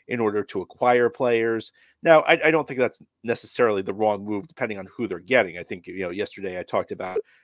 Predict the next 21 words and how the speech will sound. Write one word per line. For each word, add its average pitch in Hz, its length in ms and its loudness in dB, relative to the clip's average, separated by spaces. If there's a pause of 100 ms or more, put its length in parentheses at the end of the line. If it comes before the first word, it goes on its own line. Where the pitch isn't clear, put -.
(120)
Brandon 98 280 2
Ayuk, 101 400 0 (140)
and 95 80 -12
if 92 80 -6
the 101 80 -20
Jets 104 180 -6
could 95 140 -20
get 95 160 -10
him 107 180 -10
in 107 80 -8
a 107 60 -4
trade, 113 320 -2
I 92 80 -6
think 101 200 -12
that 92 120 -20
that - 140 -8
would 82 160 -20
make 90 180 -16
some 80 160 -20
sense. - 360 -12
But 117 200 2